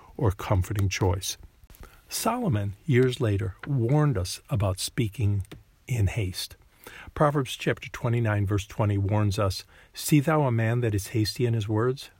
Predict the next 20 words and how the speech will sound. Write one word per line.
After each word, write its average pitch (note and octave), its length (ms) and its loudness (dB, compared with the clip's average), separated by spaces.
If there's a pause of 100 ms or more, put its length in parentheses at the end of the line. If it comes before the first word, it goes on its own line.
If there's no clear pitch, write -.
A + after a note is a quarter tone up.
(140)
There's G2+ 240 0
more G#2+ 200 4
hope G#2 200 0
of G2+ 120 0
a A2 60 2
fool G2+ 420 0
than F#2+ 200 -2
of F2+ 120 -2
him." F2+ 280 -4 (760)
Words G#3 200 2
are F3 60 2
powerful. - 600 -2 (240)
Reuben's C3 400 2
words A2+ 280 2
were G2+ 80 -2
hasty G2 680 0
and A#2+ 140 2
filled D3+ 160 2
with C3 140 0
passion, B2 520 0